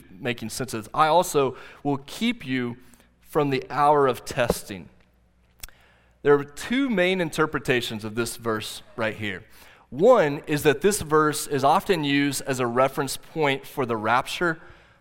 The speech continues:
that the church is coming up to a time of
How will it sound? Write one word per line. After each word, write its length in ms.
that 160
the 80
church 360
is 260
coming 340
up 240
to 200
a 80
time 520
of 240